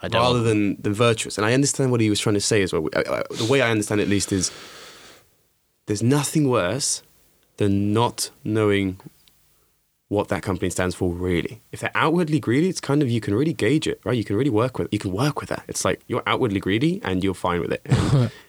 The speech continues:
Speaker 2: And, and you are, you're,
Speaker 1: Well,
Speaker 2: you're gonna
Speaker 1: yeah.
Speaker 2: tell me from the beginning that you might fuck me over or that you, you're going to pursue that profit.
Speaker 1: I, I, to
Speaker 2: I
Speaker 1: some
Speaker 2: can
Speaker 1: extent
Speaker 2: twi-
Speaker 1: I agree and some
Speaker 2: Right?
Speaker 1: extent I
Speaker 2: Yeah,
Speaker 1: don't. Like,
Speaker 2: again,
Speaker 1: you know,
Speaker 2: I, uh,
Speaker 1: uh,
Speaker 2: yeah, I know what you
Speaker 1: given
Speaker 2: mean.
Speaker 1: that we're now in the context of starting a business ourselves, like,
Speaker 2: Yeah.
Speaker 1: I, for me, it's like, I,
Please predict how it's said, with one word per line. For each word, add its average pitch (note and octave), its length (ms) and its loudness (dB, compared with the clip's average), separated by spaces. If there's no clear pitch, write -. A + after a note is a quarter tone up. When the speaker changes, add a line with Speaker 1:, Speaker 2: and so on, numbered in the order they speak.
Speaker 2:
And, G2+ 120 0
and F#2+ 80 -6
you A2 100 2
are, A2 160 0
you're, C#3 80 -2
Speaker 1:
Well, C#3 260 2
Speaker 2:
you're B2+ 80 2
gonna C#3 120 2
Speaker 1:
yeah. A#2+ 80 0
Speaker 2:
tell B2+ 180 0
me G#2+ 240 2
from B2 220 -2
the A2 80 0
beginning F#2+ 320 0
that E2+ 120 -4
you F#2 80 -2
might F#2+ 240 0
fuck - 220 -6
me E2 100 0
over C2 200 -4
or - 160 -6
that F2+ 140 0
you, F#2 200 0
you're G2+ 100 -2
going G#2+ 360 0
to G#2+ 120 -4
pursue G2+ 320 0
that E2+ 160 0
profit. C3 400 0
Speaker 1:
I, B2 80 0
I, C3 60 0
to A#2+ 360 -2
Speaker 2:
I D3 60 4
Speaker 1:
some D3 120 2
Speaker 2:
can C3 80 2
Speaker 1:
extent G#2+ 260 2
Speaker 2:
twi- E2 100 -2
Speaker 1:
I E2 60 0
agree F2+ 340 -2
and F2+ 100 0
some G2 120 -2
Speaker 2:
Right? A#2 80 4
Speaker 1:
extent F2+ 160 2
I E2+ 60 0
Speaker 2:
Yeah, A2+ 280 2
Speaker 1:
don't. F2 80 0
Like, F2 80 2
Speaker 2:
again, G2 200 2
Speaker 1:
you - 40 0
know, G#2 80 2
Speaker 2:
I, - 60 4
uh, G2+ 220 2
Speaker 1:
uh, - 20 2
Speaker 2:
yeah, F#2+ 260 2
I G2 80 0
know G#2 80 4
what G2+ 80 2
you - 60 2
Speaker 1:
given C#3 140 4
Speaker 2:
mean. B2 80 4
Speaker 1:
that A2+ 80 2
we're G#2+ 120 2
now G2+ 200 2
in F#2 60 0
the F#2+ 60 0
context - 460 -2
of - 60 -6
starting F#2+ 260 0
a - 20 0
business F2+ 320 -2
ourselves, F#2 400 0
like, F#2+ 140 2
Speaker 2:
Yeah. F#2 140 4
Speaker 1:
I, - 20 -6
for G2 160 -6
me, F#2+ 240 2
it's D#2+ 180 -2
like, F2 320 0
I, B2 400 -2